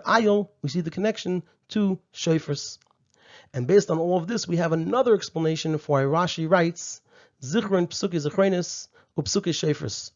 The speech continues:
We asked, "Why doesn't Rashi write in between? Why doesn't he write Zichron Psuke Zichrenis and then write Trua Upsuke Shofros?" So we explained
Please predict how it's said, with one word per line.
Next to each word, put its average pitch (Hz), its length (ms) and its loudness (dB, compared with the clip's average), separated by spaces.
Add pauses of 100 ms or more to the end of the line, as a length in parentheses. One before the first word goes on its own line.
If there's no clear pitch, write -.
We 151 160 2
asked, 190 260 4
"Why 151 200 6
doesn't 151 240 0
Rashi 151 340 0
write 156 180 6
in 139 80 2
between? 131 500 -2 (240)
Why 143 140 4
doesn't 143 260 -2
he 160 60 -4
write 139 200 0
Zichron 147 400 -4
Psuke 156 260 -6
Zichrenis 127 580 0 (300)
and 143 100 0
then 180 140 6
write 175 160 6
Trua 190 480 2 (100)
Upsuke 180 380 -2
Shofros?" - 540 -4
So 151 80 2
we 147 80 0
explained 190 440 0